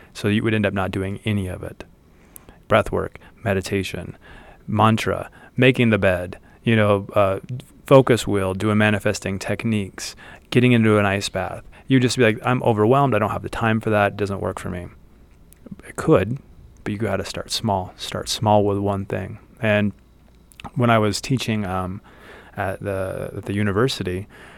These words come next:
when I was teaching a, a, a mindfulness, uh, class,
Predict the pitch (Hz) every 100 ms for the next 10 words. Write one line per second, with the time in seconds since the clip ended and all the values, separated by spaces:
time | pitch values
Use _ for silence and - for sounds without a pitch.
0 | - - - 107 92 117 - 107 98 92
1 | 92 95 95 95 95 107 107 104 98 -
2 | - - 98 95 95 - 101 95 - -